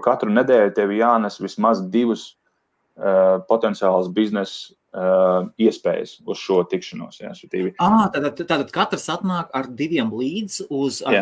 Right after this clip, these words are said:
Speaker 2: vienu vai diviem līdz, un viņi jau
Speaker 1: Jā.
Speaker 2: apmēram zina, kas tur būs, un pasaka, "Mani klients meklē to, man to", piemēram, man tagad viens meklē sev mājaslapu izveidot, ļoti cer-, starp
Speaker 1: Tieši
Speaker 2: citu,
Speaker 1: tā.
Speaker 2: ja kāds ir, ja kāds zina ļoti labu, uzticamu,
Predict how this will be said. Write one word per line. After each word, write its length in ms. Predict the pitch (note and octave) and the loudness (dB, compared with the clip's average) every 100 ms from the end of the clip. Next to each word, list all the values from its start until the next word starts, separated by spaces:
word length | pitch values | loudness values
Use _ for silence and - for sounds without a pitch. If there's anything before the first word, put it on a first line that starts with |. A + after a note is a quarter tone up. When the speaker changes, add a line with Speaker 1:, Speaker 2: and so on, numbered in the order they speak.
| E3+ | 0
Speaker 2:
vienu 180 | E3 | -2
vai 80 | B2 | -6
diviem 240 | A#2+ D3 C3+ | -6 -6 -2
līdz, 300 | F#3+ G3+ E3 | -2 -2 -4
un 80 | C#3 | -6
viņi 200 | D#3+ C#3 | -4 -2
jau 80 | C3 | 0
Speaker 1:
Jā. 80 | |
Speaker 2:
apmēram 320 | - C#3+ C#3+ A#2+ | 0 -2 -4 -6
zina, 220 | D3 B2 | -6 -8
kas 160 | C3 - | -10 -6
tur 140 | B2+ | -6
būs, 320 | A2+ E3+ A3 - | -4 -4 -4 -10
un 160 | B2+ | -10
pasaka, 460 | B2 D#3 - D3 - _ _ | -6 -6 -6 -10 -14 _ _
"Mani 220 | - D#3 - | -6 -6 -6
klients 400 | D#3 C3+ A#2+ C#3 | -4 -4 -4 -8
meklē 320 | D3 B2+ G#2+ | -8 -6 -6
to, 220 | - G3+ | -6 -6
man 220 | F#3+ A#2 - | -4 -6 -6
to", 180 | E3 F3 | -10 -8
piemēram, 400 | D3+ C3+ A2+ G#2+ | -4 -4 -4 -4
man 240 | A2+ C3 A2+ | -2 -4 -4
tagad 240 | A2+ A2 | -8 -8
viens 280 | D3 C#3 A#2 | -6 -6 -4
meklē 320 | C3 - F#2 | -8 -6 -10
sev 180 | - F#2+ | -10 -10
mājaslapu 520 | A#2 E3 E3+ D#3 - | -6 -6 -6 -8 -8
izveidot, 600 | D#3 D3 C3+ B2 B2 B2 | -8 -4 -6 -4 -8 -8
ļoti 200 | C3 B2 | -8 -8
cer-, 240 | - B2+ B2+ | -8 -12 -12
starp 300 | - C#3+ - | -12 -6 -2
Speaker 1:
Tieši 180 | F3+ F3+ | -2 -2
Speaker 2:
citu, 60 | |
Speaker 1:
tā. 100 | A2 | -2
Speaker 2:
ja 100 | C3+ C#3+ | -4 -4
kāds 400 | F3 E3 C3 - | -2 -2 -2 -4
ir, 160 | D#3+ - _ _ _ | -4 -4 _ _ _
ja 100 | C3 | -6
kāds 360 | C3+ D#3 C#3 G2 G2 G2+ | -6 -4 -4 -6 -12 -6
zina 260 | C#3 G2+ E2+ _ _ _ _ _ | -4 -4 -6 _ _ _ _ _
ļoti 640 | G#2+ B2+ C3+ B2+ G#2+ - G#2+ | -4 0 2 2 -2 -6 -10
labu, 380 | G#2+ A2 F#2+ E2 | -6 -6 -8 -12
uzticamu, 880 | A#2 C3 - - - F#3+ F2+ - - | -12 -10 -10 -12 -12 -12 -8 -8 -10